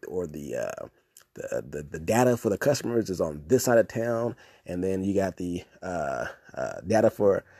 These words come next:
the data that you need over on this side of town, you gotta combine it together, and you're wasting so much time to get the thing you need to do, like, whatever it is, right?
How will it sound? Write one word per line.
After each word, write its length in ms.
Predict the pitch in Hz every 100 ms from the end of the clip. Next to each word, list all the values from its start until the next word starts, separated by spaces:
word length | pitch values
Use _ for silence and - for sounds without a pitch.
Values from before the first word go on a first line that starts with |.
| -
the 80 | -
data 320 | 82 110 117
that 220 | 107 104 87
you 40 |
need 360 | 92 120 123 - _ -
over 280 | 104 90 -
on 180 | 85 80
this 140 | 127
side 140 | - 110
of 80 | 98
town, 440 | 120 113 104 107 - -
you 100 | -
gotta 200 | 95 87 -
combine 320 | - 87 117 127
it 100 | 101
together, 600 | 98 113 104 107 107 107 _ _ _ _ _
and 120 | 98
you're 140 | 82 82
wasting 240 | 104 123
so 160 | 101 101
much 180 | 95 -
time 560 | - 104 98 95 95 -
to 300 | - 71 - - - - -
get 160 | 113
the 80 | -
thing 180 | - 107
you 60 | 104
need 140 | 95
to 40 |
do, 240 | 90 104 95
like, 180 | 87 87
whatever 380 | 120 170 139
it 80 | 123
is, 320 | 95 - -
right? 320 | 87 92 87